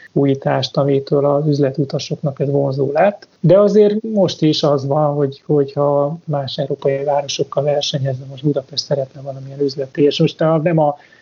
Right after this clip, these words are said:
nem olimpiára kell gondolni, hanem mondjuk egy cég szeretne a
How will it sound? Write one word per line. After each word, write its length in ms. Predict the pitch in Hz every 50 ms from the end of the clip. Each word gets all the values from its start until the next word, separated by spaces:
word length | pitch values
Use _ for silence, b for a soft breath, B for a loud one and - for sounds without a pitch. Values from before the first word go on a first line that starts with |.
| b b
nem 120 | - 143
olimpiára 560 | 139 139 135 135 135 131 - 139 139 143 139 135
kell 180 | - 143 135
gondolni, 480 | 139 143 139 143 143 143 147 147 147 139
hanem 220 | 135 143 139 139
mondjuk 320 | 143 139 139 143 139 139 -
egy 160 | 139 135 -
cég 320 | - - 160 143 139 135
szeretne 720 | 135 - 151 143 139 127 131 - 143 135 131 131 127 131 b b b b b b b _ -
a 240 | 139 123 127 123